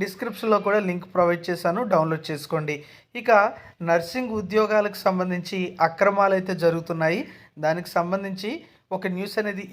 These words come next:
ఈనాడు దినపత్రికలో ఇటీవల రావడం జరిగింది. ఆ కథనం ప్రకారం మనం కొన్ని వివరాలు అయితే తెలుసుకోవచ్చు. అసలు ఎందుకు ఇలా జరుగుతుంది అనేది కూడా మనకి ఇక్కడ క్లియర్గా తెలియజేయడం అయితే జరిగింది. ఒప్పంద స్టాఫ్ నర్స్ ఉద్యోగాల భర్తీ కోసం కొందరు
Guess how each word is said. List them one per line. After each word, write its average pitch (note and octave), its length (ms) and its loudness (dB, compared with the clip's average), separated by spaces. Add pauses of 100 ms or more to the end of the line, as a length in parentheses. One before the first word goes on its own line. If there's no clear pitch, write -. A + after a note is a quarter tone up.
ఈనాడు F#3+ 280 2 (220)
దినపత్రికలో E3+ 600 0 (220)
ఇటీవల F#3 340 4 (100)
రావడం D#3+ 320 6
జరిగింది. D#3+ 380 -2 (420)
ఆ F3 40 -2 (100)
కథనం G#3 360 0
ప్రకారం G3+ 460 4
మనం F3+ 180 2 (180)
కొన్ని F#3 220 0
వివరాలు F3 360 6
అయితే F#3 200 -6
తెలుసుకోవచ్చు. E3 580 -2 (440)
అసలు G#3 220 -2 (180)
ఎందుకు G3 280 -2
ఇలా G#3 100 6 (100)
జరుగుతుంది F#3+ 540 0
అనేది F3 260 -2
కూడా F3+ 220 4
మనకి E3 220 -2
ఇక్కడ E3+ 180 2 (120)
క్లియర్గా E3+ 320 -2 (100)
తెలియజేయడం E3 520 -2
అయితే D#3 200 -8
జరిగింది. D#3 360 -2 (500)
ఒప్పంద G#3+ 320 2 (100)
స్టాఫ్ F#3+ 360 4
నర్స్ F#3+ 180 -4 (120)
ఉద్యోగాల F#3 420 4 (120)
భర్తీ D#3 300 -2 (100)
కోసం E3+ 260 2 (520)
కొందరు F#3+ 340 0